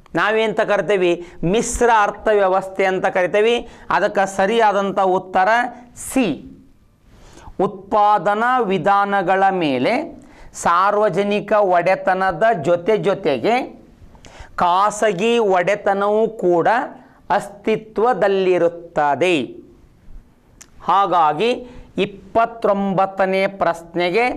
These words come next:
ಸರಿಯಾದಂಥ ಉತ್ತರ ಮೂರನೇ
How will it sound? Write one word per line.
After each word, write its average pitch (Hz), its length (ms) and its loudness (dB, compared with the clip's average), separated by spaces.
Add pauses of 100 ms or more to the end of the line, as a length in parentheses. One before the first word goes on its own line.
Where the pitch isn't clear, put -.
(520)
ಸರಿಯಾದಂಥ 196 760 2 (220)
ಉತ್ತರ 185 340 -2 (580)
ಮೂರನೇ 208 500 0